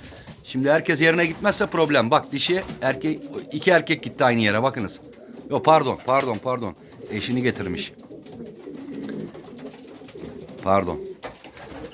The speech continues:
Ben şu erkekle karıştırdım onu. Bakınız şu yemliğin üstündeki. Onun yeri orası değil çünkü. Hoppa, onun yeri burası arkadaşlar.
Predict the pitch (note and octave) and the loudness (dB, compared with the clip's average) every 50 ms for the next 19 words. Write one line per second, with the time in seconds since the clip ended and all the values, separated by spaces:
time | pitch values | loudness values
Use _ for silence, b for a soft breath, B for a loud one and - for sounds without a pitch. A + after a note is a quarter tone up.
0 | - - - - - - - - - - G#2 G2+ - - B2 A#2 A2 - A#2+ - | -14 -14 -14 -20 -20 -20 -20 -16 -10 -6 -4 -4 0 4 6 6 6 6 4 -2
1 | - A2+ - A2 G2+ G2 - G#2+ F#2+ F#2 F#2 F#2 F2+ F2+ G2 G2+ - G2 F2+ - | -2 -4 -4 -4 -4 -4 -4 -6 -6 -6 -6 -6 -4 -2 -4 -4 -4 -4 -8 -8
2 | - - F#2 - - - - - - - - - - - - - - - G#2 G#2 | -8 -8 -8 -10 -10 -12 -14 -14 -14 -14 -14 -12 -10 -10 -8 -8 -6 -6 -4 -2
3 | G2 G2+ G2 G2 F#2+ F#2+ F2+ - - A2 F#2+ F#2 F2 - G2 - - - C#4+ B3 | 0 0 0 0 0 0 -2 -4 -4 -4 -4 -4 -6 -8 -8 -8 -8 -8 -8 -8
4 | A#3 - - - - G3 F#3+ - - - - - - - - - G2 G2 G#2 G#2+ | -10 -10 -12 -12 -12 -12 -10 -10 -10 -10 -8 -8 -8 -8 -6 -4 0 2 4 4
5 | G#2+ A2 G#2+ A2 A2 A2 - - A#2 A#2 G#2+ - G#2 F#2 - - - - - - | 4 4 4 4 2 2 0 0 0 0 0 -2 -4 -6 -6 -8 -10 -12 -12 -14
6 | - - - - - - - - - - - - - - - G2+ - - - G#2 | -14 -14 -14 -12 -12 -12 -12 -12 -12 -12 -12 -8 -2 0 2 2 4 4 2 2
7 | G2 F#2 F2 E2+ E2+ E2 F2 G2+ G#2+ G#2 G2 G2+ A#2 A2 G#2 G2+ F#2+ - - F2+ | 2 0 0 -2 -4 -4 -4 -6 -6 -6 -4 -4 -4 -4 -4 -4 -6 -6 -8 -12
8 | D#2 D2+ E2 - G2 F#2+ F2+ E2 - - D#2+ | -12 -12 -10 -8 -8 -8 -8 -8 -10 -12 -14